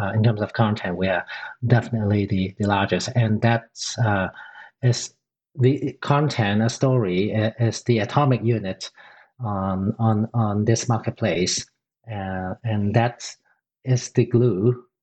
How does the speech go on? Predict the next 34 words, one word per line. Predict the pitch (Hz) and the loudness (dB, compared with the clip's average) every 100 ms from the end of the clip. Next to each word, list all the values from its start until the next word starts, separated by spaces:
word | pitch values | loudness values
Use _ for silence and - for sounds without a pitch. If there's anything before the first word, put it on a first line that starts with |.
| _ _ _ 107 | _ _ _ -12
uh, | - | -4
between | 110 - 117 107 | -2 4 4 4
the | 101 | 2
readers | 110 107 95 92 - _ 123 | 2 2 -2 -6 -10 _ 0
and | 120 | 0
the | 92 | 2
writers. | 80 - 67 - - - - - | -2 -4 -6 -8 -14 -20 -20 -16
So, | - 143 131 127 131 | 0 2 4 2 0
um, | 123 117 113 117 | 0 0 2 0
back | 113 156 - | 0 -2 0
to | 139 | 0
your | |
question | 113 123 110 - 110 | 0 -2 -2 0 0
about | 95 104 | 0 -2
the, | 107 101 104 | 0 -2 0
the, | 107 104 | -2 0
the | 101 | 0
moat. | 101 107 92 90 - - 107 | 0 0 0 -4 -12 -14 -8
Um, | 104 95 95 90 _ _ _ _ _ - 110 | -4 -2 -2 -4 _ _ _ _ _ -14 -10
uh, | 95 - - - | -10 -10 -14 0
originally, | 131 131 123 110 107 | 2 2 2 0 0
when | 104 101 | -2 -2
we, | 101 104 - - | -2 -2 -4 -12
when | 107 107 | -4 -4
we | |
first, | 98 113 110 - | 0 0 0 -6
when | 110 107 | -4 -2
we | 104 | 0
first | 113 110 | 0 0
started, | 151 185 101 | 0 0 0
of | 113 117 | -2 -4
course, | - 139 - | -2 -2 0
there's | 113 117 | -2 0
no, | 110 107 104 107 | 0 0 -2 -6